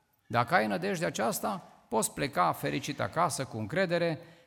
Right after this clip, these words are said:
că oricând ar veni Domnul, ești în siguranță. Doamne, ajută-ne! Vă doresc tuturora aceste trei binecuvântări. Întreb din nou și tu trebuie să-ți răspunzi că Dumnezeu, sigur,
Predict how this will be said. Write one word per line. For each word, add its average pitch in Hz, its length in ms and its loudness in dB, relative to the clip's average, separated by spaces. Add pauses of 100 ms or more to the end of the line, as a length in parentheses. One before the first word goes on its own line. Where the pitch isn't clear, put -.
(120)
că - 100 -8
oricând 190 480 4
ar 175 100 6
veni 165 260 0
Domnul, 165 540 -2
ești 127 260 -4
în 120 60 -2
siguranță. 101 600 -8 (520)
Doamne, 120 320 0
ajută-ne! 92 520 -2 (920)
Vă 139 140 2
doresc 180 320 4
tuturora 185 640 4
aceste 165 480 2
trei 185 320 0
binecuvântări. 165 1160 0 (840)
Întreb 131 440 4
din 131 180 8
nou 185 540 6 (200)
și 131 200 -4
tu 143 120 0
trebuie 147 300 4
să-ți 135 280 2
răspunzi 156 760 0
că 147 120 -2
Dumnezeu, 131 760 0 (500)
sigur, 123 720 2